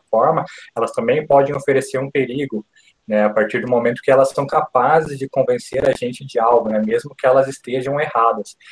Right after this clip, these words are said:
E foi o que aconteceu nesse trecho que o Marco leu pra gente, né? Chegaram ali, então, os três irmãos buscando a palavra do evangelho, querendo conhecer explicações sobre o evangelho do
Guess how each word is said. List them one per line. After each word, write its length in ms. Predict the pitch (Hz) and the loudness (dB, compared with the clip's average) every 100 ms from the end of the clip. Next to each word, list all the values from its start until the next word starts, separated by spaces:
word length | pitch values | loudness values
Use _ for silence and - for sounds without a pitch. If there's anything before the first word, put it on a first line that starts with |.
| - - | -18 -10
E 80 | 110 | -2
foi 180 | 123 131 | 0 2
o 40 | |
que 80 | 143 | 0
aconteceu 440 | 139 147 143 151 | -2 0 0 0
nesse 220 | 143 139 - | -2 -2 -4
trecho 320 | 131 135 - | -2 -4 -4
que 80 | 135 | -4
o 40 | |
Marco 280 | 135 135 135 | 0 0 0
leu 160 | 127 131 | -2 0
pra 160 | 156 | 0
gente, 300 | 131 117 110 | 0 -4 -4
né? 100 | 107 | -6
Chegaram 600 | 104 113 117 117 117 113 | -6 -6 -2 -2 -2 -2
ali, 160 | 110 117 | -4 -4
então, 200 | - 113 | -6 -6
os 120 | 107 | -6
três 300 | - 135 135 | -4 -2 -2
irmãos 440 | 123 117 120 117 _ _ _ _ - | -2 -2 -2 -4 _ _ _ _ -10
buscando 600 | 117 110 - 127 170 135 | -8 -8 -2 2 4 4
a 100 | - | 4
palavra 400 | 113 117 117 113 | 4 4 4 2
do 80 | 113 | 0
evangelho, 520 | 107 107 120 139 - | -4 -2 2 2 0
querendo 360 | 117 123 160 - | -4 -4 -4 -2
conhecer 420 | 131 120 - 139 | 0 0 2 0
explicações 680 | 147 131 123 113 - 135 135 | 0 -6 -4 -4 -2 -4 -2
sobre 240 | 120 117 | -4 -4
o 40 | |
evangelho 380 | 117 117 - - | -2 -2 -2 -2
do 80 | - | -4